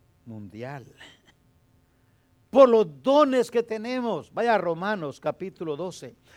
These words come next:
por los dones que tenemos, somos y debemos de ser fuente de bendición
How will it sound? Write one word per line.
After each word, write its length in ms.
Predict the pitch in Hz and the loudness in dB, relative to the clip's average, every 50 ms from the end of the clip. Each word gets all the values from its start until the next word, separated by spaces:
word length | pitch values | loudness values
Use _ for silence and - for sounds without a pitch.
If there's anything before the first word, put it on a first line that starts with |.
| _ _ _ | _ _ _
por 200 | - 226 254 233 | 4 6 6 6
los 280 | 226 220 214 185 160 151 | 6 4 2 0 -2 0
dones 460 | 226 240 269 285 269 269 247 - - | 2 2 4 4 2 2 0 -2 0
que 120 | - 226 | 0 -2
tenemos, 720 | 220 226 208 208 196 226 247 247 233 233 202 151 - - _ _ _ _ _ _ _ _ _ _ _ | 0 0 -4 -6 -4 -6 -6 -4 -4 -4 -4 -4 -8 -12 _ _ _ _ _ _ _ _ _ _ _
somos 640 | - - - 214 254 269 277 262 254 226 190 - - | -20 -8 2 4 6 6 6 4 0 -2 -2 -4 -4
y 100 | - 254 | -4 2
debemos 420 | 233 226 220 226 254 254 247 240 185 | 4 4 6 6 6 4 2 -2 -2
de 120 | 214 214 180 | -2 -6 -6
ser 540 | - - - 226 262 269 247 202 151 - _ _ _ _ _ _ _ _ _ _ _ _ _ _ _ _ _ | -8 -8 2 6 6 6 6 6 2 -4 _ _ _ _ _ _ _ _ _ _ _ _ _ _ _ _ _
fuente 640 | _ - - 214 262 277 277 262 240 - - 240 226 | _ -6 2 4 6 6 6 2 0 4 4 6 8
de 140 | 226 226 | 6 6
bendición 960 | 208 214 208 196 180 208 170 - - 185 214 254 269 262 247 214 180 143 113 | 6 4 2 2 -2 -6 -8 -8 -10 -6 0 2 2 2 2 0 -4 -6 -10